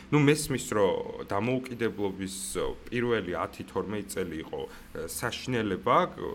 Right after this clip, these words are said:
განსაკუთრებით ბნელი პერიოდი, რომლის გახსენება ნაკლებად გვიყვარს და ნაკლებად უყვარს საზოგადოებას.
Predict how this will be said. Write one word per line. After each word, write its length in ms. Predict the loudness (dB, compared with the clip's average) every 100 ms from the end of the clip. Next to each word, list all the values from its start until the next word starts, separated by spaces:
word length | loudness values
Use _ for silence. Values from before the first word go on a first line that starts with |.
| -8
განსაკუთრებით 680 | -8 -6 -4 -6 0 0 0
ბნელი 440 | -2 -2 0 -2 -2
პერიოდი, 580 | 0 0 2 0 0 -2
რომლის 280 | -2 -4 -6
გახსენება 640 | -8 -8 -6 -2 -2 -2 -6 -12 -4
ნაკლებად 640 | -2 0 0 0 2 0
გვიყვარს 640 | -2 -4 -2 2 2 2 0
და 120 | 2
ნაკლებად 420 | 2 -2 -4 -2
უყვარს 340 | -4 -2 -2 -2
საზოგადოებას. 840 | -4 -4 0 0 4 2 4 2